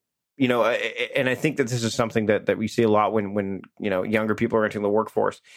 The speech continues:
is that they're entering the workforce and then they're also working alongside people who have been in the workforce for a while. So how do you know your boundaries with them? Like, you don't, do you, I mean, do you wanna be that hotshot that comes in and says, "Oh, look at me, I'm a,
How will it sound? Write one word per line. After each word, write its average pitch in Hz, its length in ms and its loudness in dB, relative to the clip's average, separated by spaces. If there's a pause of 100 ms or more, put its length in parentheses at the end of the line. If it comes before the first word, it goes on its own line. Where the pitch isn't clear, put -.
(180)
is 123 100 2
that 127 100 2
they're 131 160 2
entering 151 200 -2
the 151 80 4
workforce 127 580 2
and 120 120 2
then 113 60 4
they're 117 160 4
also 120 160 0
working 117 260 2
alongside 110 440 0
people 110 220 0
who 110 40 2
have 101 80 -2
been 113 80 2
in 110 80 2
the 107 80 -2
workforce 101 420 0
for 90 200 0
a 85 60 2
while. 90 460 0 (300)
So - 140 2
how - 180 2
do 214 80 -2
you 226 100 2
know 196 180 6
your 147 160 4
boundaries 123 580 0
with 107 180 -2 (100)
them? 104 300 -2
Like, 104 240 -6
you 131 120 0
don't, 147 180 2
do 123 100 -6
you, 117 100 -8 (140)
I 123 60 -4
mean, 117 300 0 (500)
do - 60 0
you 135 80 6
wanna 143 220 4
be 139 100 4
that 131 180 4
hotshot 123 440 0
that 117 140 0
comes 120 220 -2
in 117 100 0
and 117 120 -2
says, 113 160 0
"Oh, 156 100 4
look 160 200 0
at 131 80 -4
me, 151 160 0
I'm 139 160 2
a, 120 100 -2